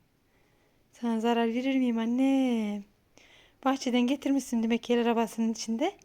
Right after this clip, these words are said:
Kabakların içinde geldi yani. Allah'ım, tüylerim ürperdi.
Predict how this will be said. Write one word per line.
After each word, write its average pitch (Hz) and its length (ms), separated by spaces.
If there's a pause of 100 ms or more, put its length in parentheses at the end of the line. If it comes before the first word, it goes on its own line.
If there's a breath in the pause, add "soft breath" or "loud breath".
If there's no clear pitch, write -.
(1040 soft breath)
Kabakların 233 580
içinde 240 260
geldi 247 320
yani. 262 260
Allah'ım, 285 400
tüylerim 285 440
ürperdi. 240 560